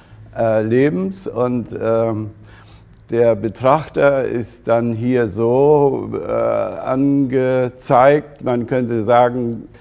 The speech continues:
man sollte nicht mit den Fingern auf Leute zeigen. Also es ist eigentlich eine Unkunst, eine Unart, nicht, so etwas zu tun.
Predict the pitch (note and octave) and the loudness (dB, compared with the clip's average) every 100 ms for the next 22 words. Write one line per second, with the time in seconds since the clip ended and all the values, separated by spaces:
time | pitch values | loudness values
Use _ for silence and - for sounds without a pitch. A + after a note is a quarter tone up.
0 | - - A2 G#2+ G#2+ A#2 A2+ B2 A2 A#2+ | -20 -12 -8 -6 0 0 -2 -6 -4 -6
1 | G#2 A2 G#2 G#2+ G#2 - B2 B2 A2+ G#2+ | -6 -8 -6 -6 -8 -8 -8 -4 -6 -6
2 | - G2 A#2+ B2 C3 C3 C3 G#2+ - B2 | -6 -6 -2 2 2 0 -6 -6 2 4
3 | B2 B2+ C3+ C#3+ C#3+ - - - _ - | 4 2 -6 -8 -14 -20 -20 -20 _ -6
4 | A2 G#2+ B2 A2 A#2+ A2 G#2+ G#2 G2 - | -4 -4 -4 -4 -4 -2 -4 -6 -8 -10
5 | - G2+ G2 - C3+ D3 D#3 D3+ D3 C#3 | -10 -6 -6 -4 -2 -2 -2 0 0 0
6 | D#3 D3+ - - G2+ G#2 G2+ G#2 C#3 C#3 | -4 -10 -16 -10 -6 -4 -4 -2 -2 0
7 | A#2+ C3+ D3 D3 - - - G#2 B2+ - | 2 2 2 -4 -18 -18 -10 -8 -8 -10
8 | A2+ A2+ B2+ A#2 - A2 G#2+ G2+ F#2+ - | -4 0 0 -2 -2 -4 -2 -4 -4 -12
9 | F#2 B2 C#3+ F#3 A#3+ | -10 -2 0 0 -2